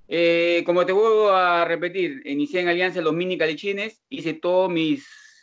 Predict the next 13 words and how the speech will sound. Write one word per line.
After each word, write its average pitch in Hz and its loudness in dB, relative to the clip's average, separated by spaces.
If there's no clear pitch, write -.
menores 160 0
en 131 -4
Alianza 170 -2
hasta 131 -4
llegar 165 -2
casi 214 -4
a 196 0
juveniles, 143 -4
porque 135 -4
te 143 -2
comento, 160 0
yo 170 -2
jugaba 190 0